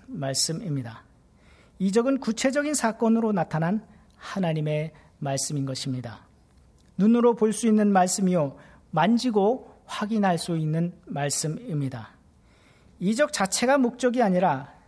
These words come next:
그 이적을 통하여 주시고자 하시는 말씀에 목적이 있다 하겠습니다.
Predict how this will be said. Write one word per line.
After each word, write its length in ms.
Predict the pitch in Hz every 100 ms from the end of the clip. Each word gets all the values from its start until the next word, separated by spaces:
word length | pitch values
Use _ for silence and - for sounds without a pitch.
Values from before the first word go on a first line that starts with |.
| _
그 180 | - 190
이적을 440 | 185 190 202 196 196
통하여 420 | - 185 180 175
주시고자 560 | - 175 - 214 214 220
하시는 400 | 196 214 220 135 - - - -
말씀에 680 | 139 147 - 165 156 127 - _ _
목적이 600 | - 151 - - 156 147 160
있다 640 | 196 - 147 143 139 139
하겠습니다. 640 | - 147 - 151 127 117